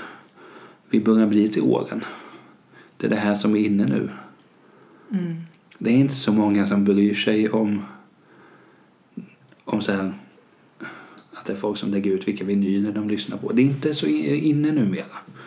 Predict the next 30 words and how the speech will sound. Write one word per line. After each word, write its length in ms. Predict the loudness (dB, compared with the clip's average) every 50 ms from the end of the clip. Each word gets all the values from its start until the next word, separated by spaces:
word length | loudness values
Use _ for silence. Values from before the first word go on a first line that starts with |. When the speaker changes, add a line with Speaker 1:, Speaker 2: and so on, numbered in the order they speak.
| -20 -20 -20 -20 -20 -20 -20 -20 _ _ _ _
Speaker 1:
Nu 120 | _ -6 -6
ska 180 | -2 -2 0
man 160 | 0 0 0 -2
ta 100 | -2 0
kort 260 | 0 0 0 0 0
på 60 | -2
sina 240 | -2 0 0 0 2
väskor 440 | 0 0 -2 -4 -6 -4 -2 -2 0
och 160 | 0 -2 -2
sina 200 | -2 -2 -2 0 0
resor 400 | 0 0 0 -2 -4 -4 -4 -4
till 260 | -2 -2 -2 0 0
Dubai. 440 | -2 -2 -2 -4 -8 -8 -10 -12 -14 -18 -20 -20 -20 _ _ _ _ -20 -20 -20 -20 -20 -20 -20 -20 -20 -20 -20 -20 -20 -20 -18 -12 -8
Och 180 | -6 -4 -2
lyxplan 640 | 0 0 0 0 -2 -8 -10 -10 -10 -8 -6 -4 -4
i 60 | -4
Frankrike. 720 | -6 -6 -8 -8 -8 -8 -8 -8 -8 -8 -8 -8 -10 -10 -10 -14 -18 -20 -20 -20 -20 _ _ _ _ _ _ _ _ _ _ _ _ _ _ _ _ _ _ _ _ _ _ _ _ _ _ _ _ _ _ _ _ _ _ _ _ _ -20 -20 -20 -10 -4
Det 60 | -2
är 40 | -2
också 160 | -2 0 0
det 220 | 2 4 4 4 2
som 160 | 0 -2 -2
har 60 | -2
gjort 180 | -2 -2 -2 -4
att 80 | -6
jag 40 | -6
har 60 | -4
slutat 500 | -4 -2 0 0 0 0 -2 -6 -10 -12
kolla 380 | -12 -10 -8 -6 -4 -4 -4 -6
på 320 | -4 0 0 0 0 -2